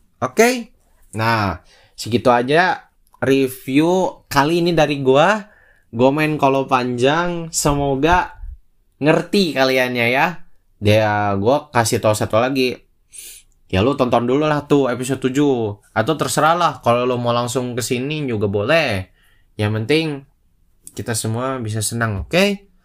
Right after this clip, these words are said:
Sampai jumpa di podcast selanjutnya. Gua minggu depan bahas Yuru dan, dan ya Yuru, Yuru boy, Yuru. <laughs>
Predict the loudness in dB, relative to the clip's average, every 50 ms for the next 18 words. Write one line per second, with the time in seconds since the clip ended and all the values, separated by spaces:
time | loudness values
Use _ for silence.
0 | _ _ _ _ _ _ _ _ _ _ _ _ _ _ -2 0 2 2 2 2
1 | 0 2 0 0 0 0 0 0 0 -4 -8 0 2 2 4 4 2 0 0 -2
2 | -2 -4 -4 -4 -4 -2 -4 -4 0 0 0 0 2 -2 -2 -4 -2 -2 -2 0
3 | 0 0 -2 -2 -4 -2 0 0 2 2 2 0 -2 -4 -6 -8 -12 _ _ _
4 | _ _ _ _ _ _ _ _ _ _ _ _ _ _ _ _ _ -20 _ _
5 | _ _ _ _ _ 0 2 2 2 2 -2 -6 -14 _ _ _ _ _ _ _
6 | -4 -2 0 0 0 2 0 0 2 2 0 0 0 -2 -2 0 0 2 0 0
7 | 0 0 0 0 -2 -6 -8 -12 _ _ _ _ _ _ _ _ _ -6 -4 -2
8 | -2 -2 -2 -2 -2 -2 0 0 0 0 0 0 2 0 0 0 0 0 0 0
9 | 0 0 2 2 2 2 2 0 0 0 0 -2 0 0 2 2 2 0 0 0
10 | -2 -2 -2 -4